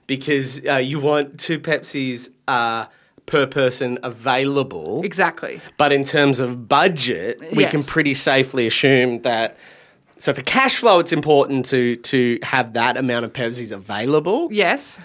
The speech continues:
Speaker 1: But in terms of budget, we could probably safely assume fifteen people backstage, one Pepsi a person.
Speaker 2: Oh, per show
Speaker 1: Per
Speaker 2: or per
Speaker 1: show.
Speaker 2: day?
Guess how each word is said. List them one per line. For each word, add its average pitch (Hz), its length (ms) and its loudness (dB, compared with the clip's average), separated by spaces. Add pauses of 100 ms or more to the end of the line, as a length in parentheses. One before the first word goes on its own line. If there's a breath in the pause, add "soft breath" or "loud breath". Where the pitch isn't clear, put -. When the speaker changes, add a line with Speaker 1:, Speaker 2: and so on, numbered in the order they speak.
(120)
Speaker 1:
But 139 100 2
in 131 80 2
terms 131 240 -2
of 127 140 -6
budget, 139 380 2
we 127 100 -4
could 123 120 -10
probably 123 440 -2
safely 139 440 0
assume 110 320 -4
fifteen 123 380 -2
people 110 300 -6
backstage, 104 520 -6
one 95 200 -8
Pepsi - 320 -14
a - 20 -12
person. - 540 -14 (260)
Speaker 2:
Oh, 240 220 2 (120)
per 214 200 4
show 214 340 2 (440 soft breath)
Speaker 1:
Per - 80 0
Speaker 2:
or 208 40 4
per - 60 -6
Speaker 1:
show. 214 160 4
Speaker 2:
day? 156 400 -2